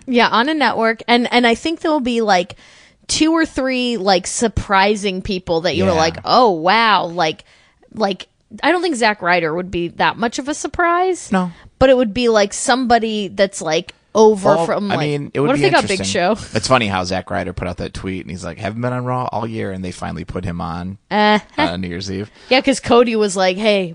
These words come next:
Speaker 1: you're awesome."
Speaker 2: Yeah.
Speaker 1: They're trying to get Cody back, aren't they?
Speaker 2: I mean, I've, I think everybody's trying to get everybody back at this point, but
Speaker 1: Yeah.
Speaker 2: Cody is signed to All Elite now.
Speaker 1: Yeah.
Speaker 2: So that's not happening.
Speaker 1: Yeah.
Speaker 2: Um, I think what will be cool with this company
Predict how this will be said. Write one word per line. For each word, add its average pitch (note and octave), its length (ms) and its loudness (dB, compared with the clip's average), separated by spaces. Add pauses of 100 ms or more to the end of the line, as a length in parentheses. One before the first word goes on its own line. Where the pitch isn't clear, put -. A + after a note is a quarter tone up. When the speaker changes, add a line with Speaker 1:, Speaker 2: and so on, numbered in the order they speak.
(120)
Speaker 1:
you're G3 220 0
awesome." F#3 580 0
Speaker 2:
Yeah. F2 320 -4 (160)
Speaker 1:
They're G#3 140 2
trying E4 180 2
to F4+ 60 -2
get F#3+ 160 -2
Cody F#4+ 260 2
back, F3 260 -2
aren't G3 200 -4
they? D#4+ 300 -6 (560)
Speaker 2:
I A2+ 40 -2
mean, F#2+ 100 -4
I've, F2 280 -8
I G2 80 -2
think G2 160 -4
everybody's G2 280 -6
trying F2 180 -8
to D#2+ 60 -12
get C#2+ 120 -14
everybody F2 400 -10
back D2+ 240 -14
at - 80 -20
this - 160 -10
point, - 400 -12
but G3+ 100 -4
Speaker 1:
Yeah. F#2+ 100 0
Speaker 2:
Cody F#2 220 -4
is F2+ 100 -8
signed F#2 580 -8
to - 140 -12
All F#2 220 -8
Elite G2 300 -10
now. F#2+ 260 -6 (220)
Speaker 1:
Yeah. F#3 160 0
Speaker 2:
So G#3 120 -4
that's F2 220 -8
not G2 240 -6
happening. G2+ 480 -8 (180)
Speaker 1:
Yeah. A#2 460 2
Speaker 2:
Um, G2+ 240 -2 (100)
I A2 200 0
think C#3+ 400 -4
what A2 320 0
will A2 120 -2
be G2 120 -6
cool C3 400 -2
with A2+ 140 -2
this - 160 -8
company G2 600 -6